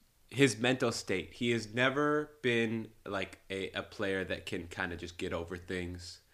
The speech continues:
and just, just ride with whatever happens.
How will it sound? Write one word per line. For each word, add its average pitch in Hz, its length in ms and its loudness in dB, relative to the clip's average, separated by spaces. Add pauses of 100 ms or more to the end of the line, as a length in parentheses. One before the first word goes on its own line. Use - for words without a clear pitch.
(520)
and 87 420 -4
just, 90 320 -8 (160)
just 107 280 -2
ride 98 320 4
with 101 160 -4
whatever 98 300 0
happens. 117 720 0